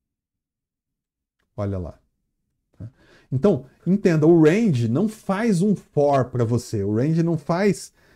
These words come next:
é, aquilo que o while tava fazendo aqui embaixo.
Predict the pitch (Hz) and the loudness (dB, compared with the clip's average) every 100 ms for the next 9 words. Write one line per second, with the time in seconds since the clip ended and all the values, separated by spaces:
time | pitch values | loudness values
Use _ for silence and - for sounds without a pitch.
0 | _ 127 131 131 131 175 160 - 156 117 | _ -6 -4 -6 0 2 2 2 2 2
1 | 135 135 131 127 120 120 113 120 110 - | 0 0 0 -2 -2 -4 -2 -2 -4 -6
2 | 113 104 92 - | -6 -6 -8 -14